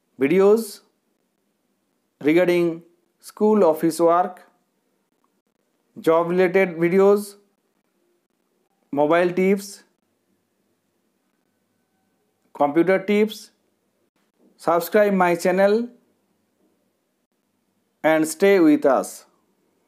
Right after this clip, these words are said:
Thank you। ekhana dekhlen ami যেভাবে বলে gelam সেভাবে লেখাগুলো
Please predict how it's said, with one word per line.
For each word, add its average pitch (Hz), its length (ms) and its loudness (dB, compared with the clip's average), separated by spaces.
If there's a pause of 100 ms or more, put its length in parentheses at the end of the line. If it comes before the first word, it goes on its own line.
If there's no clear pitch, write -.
(1700)
Thank 156 260 -2
you। 110 100 0 (840)
ekhana 226 260 0
dekhlen 214 260 0 (420)
ami 220 200 2
যেভাবে 208 260 2 (100)
বলে 190 200 2
gelam 147 200 2 (300)
সেভাবে 190 300 0 (100)
লেখাগুলো 165 340 2